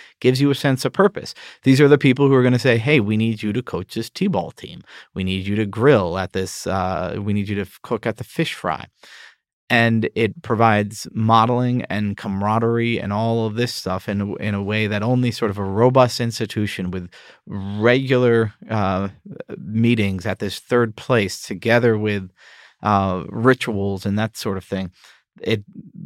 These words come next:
it provides all of those gains. And so where those churches have closed down across America, a lot of people in the working class are left without robust institutions of civil society.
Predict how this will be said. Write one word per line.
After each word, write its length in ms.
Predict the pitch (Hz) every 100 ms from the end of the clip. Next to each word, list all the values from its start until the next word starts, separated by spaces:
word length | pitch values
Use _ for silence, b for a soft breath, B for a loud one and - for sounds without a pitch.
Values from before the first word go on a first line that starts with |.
| 117 -
it 200 | 117 -
provides 420 | 120 110 117 107
all 260 | - 120 123
of 140 | 117
those 500 | 110 107 104 101 - -
gains. 420 | 123 104 90 87 - -
And 180 | 110 95
so 380 | - - 151 135
where 340 | 120 127 143
those 240 | 156 143
churches 640 | - - - 139 - 120 127
have 160 | 107
closed 360 | - 117 104 -
down 300 | 107 127 156
across 540 | 110 - 107 107 -
America, 580 | 101 120 165 131 92 95 _ _ _
a 120 | - 104
lot 320 | 101 120 160
of 80 | 160
people 420 | 190 - 110 107
in 120 | 117
the 60 | 113
working 320 | 110 110 113
class 260 | 104 104
are 140 | - 104
left 300 | 110 113 -
without 380 | 98 107 123 -
robust 440 | 107 95 85 76
institutions 680 | - 101 - - 85 - 85
of 160 | 80 92
civil 320 | - 92 87
society. 540 | - - 82 - 104